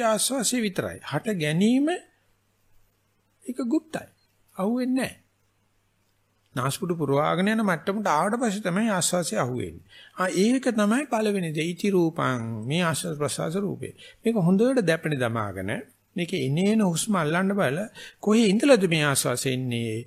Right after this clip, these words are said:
මේක හටගන්ම කොහොමද කියලා බැලුවොත් ඉතාමත්ම සූක්ෂම තැනකින් ලාවට පටන් ගන්න හුස්ම තමයි මේ ගොරෝසු වුණාට පස්සේ තේරෙන්නේ.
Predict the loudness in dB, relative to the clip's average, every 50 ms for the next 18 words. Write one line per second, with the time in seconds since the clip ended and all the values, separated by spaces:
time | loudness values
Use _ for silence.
0 | -12 -20 -20 -20 _ -6 -4 -2 0 0 2 2 2 4 4 4 4 2 2 2
1 | 0 0 0 0 -2 -2 -2 -2 -2 -4 -6 -8 -10 -14 -20 -20 -20 _ -8 -2
2 | 0 0 0 2 0 0 0 0 -2 -2 -4 -6 -12 -12 _ -10 -8 -6 -4 -2
3 | -2 0 2 2 4 4 4 4 4 2 2 2 0 -2 -4 -6 -4 -2 0 -2
4 | -2 -2 -2 -2 -2 -2 -2 -2 -2 -2 -2 -2 0 -2 -2 -2 -6 _ _ _
5 | -20 -20 -20 _ _ -6 -4 -2 0 0 2 2 2 2 2 2 2 2 2 2
6 | 0 0 0 0 0 0 0 -2 -2 -4 -4 -4 -2 0 0 0 0 -2 -2 -2
7 | -2 -2 -2 -2 0 0 0 0 0 0 0 2 2 2 2 2 0 0 0 0
8 | -2 -2 -2 -4 -6 -4 -6 -8 -6 -4 -6 -6 -6 -8 -10 -12 -14 -16 -20